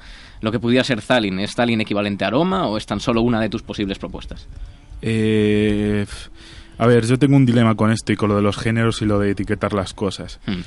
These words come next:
Speaker 2: Yo creo que etiquetar las cosas está bien para dirigirse a un mercado. Yo no veo el arte como si fuese una in-, una industria, aunque sí, sí lo es, y el mundo de la música, pues un,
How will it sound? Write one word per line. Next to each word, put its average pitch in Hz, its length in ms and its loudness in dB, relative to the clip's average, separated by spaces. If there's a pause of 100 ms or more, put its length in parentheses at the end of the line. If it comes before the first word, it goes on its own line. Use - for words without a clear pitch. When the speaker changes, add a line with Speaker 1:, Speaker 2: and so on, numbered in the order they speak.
(140)
Speaker 2:
Yo 113 80 0
creo 123 160 2
que 127 80 2
etiquetar 120 420 2
las 127 160 2
cosas 131 320 2
está 127 260 2
bien 127 340 2
para 101 640 2 (400)
dirigirse 110 440 0
a 127 40 6
un 120 80 2
mercado. 98 540 0
Yo 110 220 4
no 127 140 6
veo 120 240 6
el 113 160 4
arte 110 320 -2
como 107 240 -2
si 107 140 -6
fuese 104 400 -4
una 98 220 -2
in-, 95 200 -2
una 95 200 -2
industria, 101 420 -2
aunque 95 220 -4
sí, 98 400 -8
sí - 200 -14
lo 95 140 -4
es, 101 220 -4
y 98 60 0
el 95 140 0
mundo 95 260 -2
de 90 40 -2
la 92 60 -4
música, 101 360 -8 (520)
pues 107 200 -2
un, 92 480 0